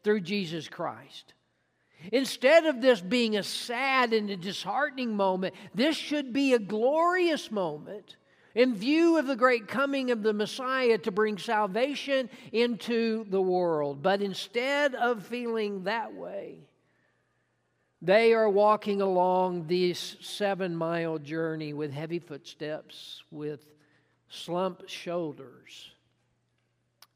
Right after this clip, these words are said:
and with the burden of uncertainty hanging on their shoulders in view of Jesus'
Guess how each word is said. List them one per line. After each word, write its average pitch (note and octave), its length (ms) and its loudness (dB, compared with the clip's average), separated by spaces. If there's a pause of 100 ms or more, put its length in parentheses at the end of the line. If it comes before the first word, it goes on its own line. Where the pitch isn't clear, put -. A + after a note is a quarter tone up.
and E3 140 -6
with D#3+ 300 -6
the D#3 60 -8
burden E3 500 -4 (840)
of D#3 100 -6
uncertainty D#3 1080 -6 (420)
hanging A3 380 -4
on G3+ 200 -2
their F#3 160 -4
shoulders D3+ 640 -6
in C#3 160 -10
view C#3 540 -4 (720)
of D3+ 160 -4
Jesus' C#3+ 760 -8